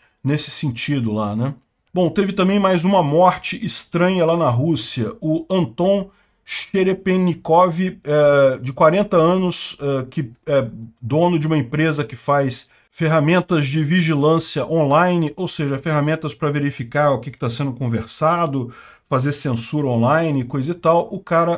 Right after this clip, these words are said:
morreu, né? Não tem informações sobre exatamente como que ele morreu. O que se sabe só é que ele tá morto e, é, é muito curioso. O cara de quarenta anos, né, ma-, não é uma,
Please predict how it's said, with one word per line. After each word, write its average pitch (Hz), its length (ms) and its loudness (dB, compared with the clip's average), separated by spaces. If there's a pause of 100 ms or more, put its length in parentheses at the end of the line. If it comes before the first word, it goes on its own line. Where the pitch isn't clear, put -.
morreu, 143 520 0
né? 143 220 2
Não 156 180 0
tem 175 220 -2
informações 147 840 -2 (380)
sobre 151 420 -2
exatamente 147 760 2
como 151 500 -2
que 113 100 -10
ele 139 140 -2
morreu. 185 500 0 (360)
O 156 100 -4
que 156 140 -8
se 175 120 -6
sabe 165 360 2
só 156 280 0
é 156 40 0
que 156 120 -8
ele 160 100 -4
tá 165 160 0
morto 165 580 -2
e, 165 520 0 (1400)
é, 156 40 -8
é - 20 -2
muito 139 220 -2
curioso. 135 340 0
O - 20 -8
cara 143 160 -2
de 131 80 -10
quarenta 147 420 -2
anos, 151 360 -4 (100)
né, 143 340 -2
ma-, 123 220 -4
não 127 320 -2
é 131 60 2
uma, 131 380 -2